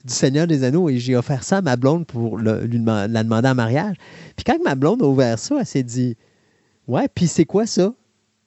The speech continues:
Et puis là, je la regardais, j'ai dit, « Ben, tu veux-tu que je te fasse un dessin ? » Puis là, bien sûr, elle a parti à pleurer. Ça a été une nuit d'enfer parce que à l'époque, je voulais faire ça avec la belle famille et ma famille à la maison. Puis par chance que j'ai hésité de le faire parce que sinon, mon beau-père m'aurait probablement tiré en bas du,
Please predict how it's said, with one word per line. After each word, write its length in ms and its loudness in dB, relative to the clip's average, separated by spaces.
Et 120 -4
puis 180 -4
là, 160 2
je 80 -6
la 80 2
regardais, 220 2
j'ai 100 -2
dit, « 140 -8
Ben, 200 2
tu 160 -4
veux-tu 160 0
que 60 -10
je 60 -8
te 100 2
fasse 220 0
un 80 0
dessin ? » 380 0
Puis 60 -4
là, 80 2
bien 160 -2
sûr, 220 -2
elle 80 -2
a 80 0
parti 480 -2
à 220 -4
pleurer. 580 2
Ça 160 -6
a 40 0
été 300 0
une 220 2
nuit 160 0
d'enfer 560 -2
parce 220 -8
que 240 0
à 100 -2
l'époque, 260 2
je 60 -6
voulais 180 0
faire 160 -2
ça 120 -2
avec 140 -4
la 100 0
belle 160 0
famille 500 0
et 40 -2
ma 120 -2
famille 380 0
à 20 0
la 120 -2
maison. 380 0
Puis 200 -2
par 180 -6
chance 300 -4
que 160 2
j'ai 420 0
hésité 420 0
de 80 0
le 80 4
faire 340 2
parce 200 -4
que 100 -2
sinon, 180 -2
mon 120 2
beau-père 320 2
m'aurait 220 -2
probablement 500 0
tiré 460 0
en 80 0
bas 180 4
du, 380 -2